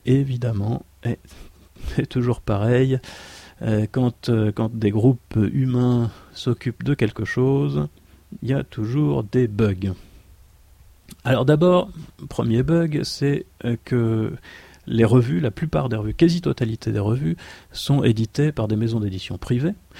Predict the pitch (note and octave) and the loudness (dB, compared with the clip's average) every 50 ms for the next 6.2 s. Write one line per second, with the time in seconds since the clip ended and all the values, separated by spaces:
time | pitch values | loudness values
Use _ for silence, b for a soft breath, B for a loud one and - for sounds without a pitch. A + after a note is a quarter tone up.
0 | B B B B B - - A2+ - - - A2 - - A2+ G#2+ A2 G#2 G2+ F#2+ | B B B B B -8 -8 -6 -6 -4 -4 -6 -4 -4 -2 0 0 0 0 -2
1 | F#2 F#2+ G2 G#2 A2+ A#2+ A#2 A2 G2+ F#2+ G2 F#2+ - G#2+ G2+ - - - B2+ G#2 | -2 -2 0 2 4 4 4 2 2 0 -2 -2 -4 -6 -8 -8 -6 -4 -2 0
2 | A2 A#2+ - - D3 - C3 A#2+ A2+ A2 G#2+ - - B2 C3+ D#3+ D3 A#2+ - - | 0 0 0 -2 -4 -4 -4 -4 -2 -4 -4 -2 -2 -2 -2 0 -2 -4 -4 -2
3 | - A2 G#2+ G#2+ G#2 G2+ A2+ A2 G2+ B B B B B B B B - G#2+ A2 | -2 -2 0 0 0 2 0 0 -2 B B B B B B B B -4 -2 0
4 | G#2 - - B2 A#2+ - - C3 B2 A2+ - - - G#2 - - A#2 G#2+ G2+ - | 0 2 0 0 0 0 0 0 0 0 0 -2 -4 -6 -4 -2 -2 -2 -2 0
5 | - A2+ G#2+ G#2+ G#2+ G#2 G#2 A2 - - D#3 C3+ - - - - - A2 G#2 A2 | 0 0 2 2 0 0 -2 -2 0 -2 -2 -2 -2 -6 -10 -6 -6 -4 -2 -2
6 | A2+ A2+ G#2+ F#2+ | -2 -2 -2 -4